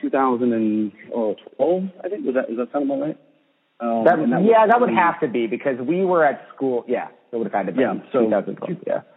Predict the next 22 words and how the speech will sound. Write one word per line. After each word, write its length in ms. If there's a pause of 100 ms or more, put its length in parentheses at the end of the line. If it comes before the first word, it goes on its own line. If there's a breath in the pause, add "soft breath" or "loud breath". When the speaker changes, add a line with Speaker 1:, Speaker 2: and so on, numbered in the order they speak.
(160 soft breath)
Speaker 1:
two 80
thousand 280
twelve, 280 (140)
um, 400 (520)
and 220
that 80
was 100
on 100
the 80
George 280
H 200
W 180
Bush. 300 (220)
Uh, 320
it 80
was 140
the 60
newest 540
carrier. 500
It 140
still 180
is. 260